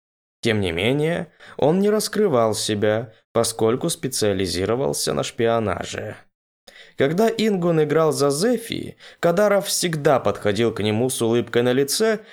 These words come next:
а затем, в решающий момент, пытался его предать. «И этот Кадаров решил ко мне прийти?»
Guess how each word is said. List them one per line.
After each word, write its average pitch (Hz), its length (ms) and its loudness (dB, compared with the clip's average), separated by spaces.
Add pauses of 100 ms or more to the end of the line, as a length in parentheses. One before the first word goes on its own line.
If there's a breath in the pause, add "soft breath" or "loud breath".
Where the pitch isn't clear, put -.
(120 loud breath)
а 151 120 4
затем, 190 560 0
в 101 160 -4
решающий 110 640 0
момент, 170 500 0 (200)
пытался 104 560 0
его 85 300 -2
предать. - 720 -6 (680)
«И 90 100 -4
этот 101 300 -4
Кадаров 95 560 -4
решил 98 340 -4
ко 92 160 -6
мне 92 340 -4
прийти?» 151 600 -4